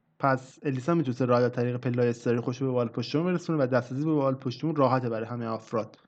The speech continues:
الیسا راحت می‌تونسته برسه بالا پشت اون. من این اشتباه رو تصحیح می‌کنم و امیدوارم این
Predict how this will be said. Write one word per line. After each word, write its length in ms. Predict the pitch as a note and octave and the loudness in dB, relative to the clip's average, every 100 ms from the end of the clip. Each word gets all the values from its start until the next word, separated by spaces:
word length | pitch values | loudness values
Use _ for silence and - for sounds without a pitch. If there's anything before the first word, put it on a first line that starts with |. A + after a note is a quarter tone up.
| - - | -12 -4
الیسا 320 | D3+ C3+ F3+ | -2 0 2
راحت 240 | E3+ E3 | 4 4
می‌تونسته 400 | E3 C3+ B2 - | 2 -4 -6 -6
برسه 260 | A#2+ A2 A#2 | -8 -6 -2
بالا 160 | A#2 | 0
پشت 280 | A#2 A#2 - | 0 -4 -4
اون. 100 | A#2+ | -4
من 100 | B2 | 0
این 140 | B2+ C3 | 0 0
اشتباه 300 | B2 B2 B2+ | -2 0 0
رو 60 | |
تصحیح 320 | D3+ C3 F3 | 0 -2 -2
می‌کنم 500 | F#3+ F#3+ G#3 G3 F#3+ F3+ | -4 -2 0 2 2 2
و 20 | |
امیدوارم 720 | C3+ C3 C3 C#3 D3 D3 C#3+ - _ - | 0 0 0 2 2 2 -2 -8 _ -18
این 480 | - B2+ A#2+ A#2+ - | -8 -4 -2 -4 -8